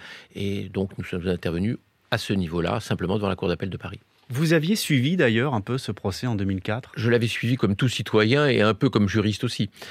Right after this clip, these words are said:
Speaker 1: parce que évidemment, euh, c'était une procédure qui avait été très médiatisée, donc, euh, je dirais, euh, on écoutait et on savait ce qui s'était passé.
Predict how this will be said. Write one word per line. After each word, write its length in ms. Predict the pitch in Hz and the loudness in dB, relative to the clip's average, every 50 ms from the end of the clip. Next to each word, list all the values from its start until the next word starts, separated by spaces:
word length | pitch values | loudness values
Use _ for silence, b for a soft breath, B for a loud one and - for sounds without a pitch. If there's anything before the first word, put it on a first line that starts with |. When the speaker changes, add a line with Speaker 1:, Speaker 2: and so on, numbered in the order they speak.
| B B B - | B B B -8
Speaker 1:
parce 240 | 90 - - - - | -8 -6 -6 -10 -2
que 320 | - 113 113 110 101 - - _ - - | 2 2 4 4 4 2 0 _ -2 -2
évidemment, 680 | 98 87 104 104 95 95 90 95 101 110 135 143 131 B B B B B - | -2 0 0 0 2 2 2 4 4 4 2 2 0 B B B B B -4
euh, 140 | 101 92 90 | -2 -2 -2
c'était 240 | - - 87 - 104 | -2 -4 -4 -2 -2
une 240 | 90 - 92 95 87 | -2 0 -2 -2 -2
procédure 460 | - - 90 - - 87 92 104 90 | -2 -4 -6 -4 -4 -4 -4 -2 0
qui 80 | - | 0
avait 80 | 90 85 | 0 0
été 320 | - - 87 - - 82 | 0 -2 -6 -4 -4 -6
très 180 | - - - 101 | -6 -2 0 2
médiatisée, 680 | 95 90 78 80 90 85 - - 90 82 92 117 117 98 | 2 2 2 0 -4 -4 -4 -6 -6 -2 0 0 0 2
donc, 320 | 87 95 92 85 - - | 2 2 0 0 -2 -4
euh, 160 | 87 80 76 B B B B B B B B - | -4 -4 -4 B B B B B B B B -18
je 60 | - | -14
dirais, 340 | - - 82 - 104 98 90 | -8 -8 -4 0 0 0 0
euh, 80 | 76 73 73 - - - - - - - - - - - - - - - - - - | 0 -2 -6 -10 -12 -12 -14 -16 -20 -20 -18 -18 -16 -16 -18 -18 -20 -20 -16 -6 -2
on 60 | 90 | 0
écoutait 560 | 98 95 - - 82 - - 117 131 135 - - | 0 0 0 -4 -4 0 2 2 4 2 0 -2
et 140 | - - | -4 -4
on 100 | 87 85 | -4 -4
savait 240 | 82 - - 90 110 | -2 -2 0 0 0
ce 80 | 110 - | -2 -4
qui 100 | - - | -10 -12
s'était 220 | - - - - | -12 -12 -12 -6
passé. 320 | - 92 - - - 92 | -6 -6 -6 -4 -8 -10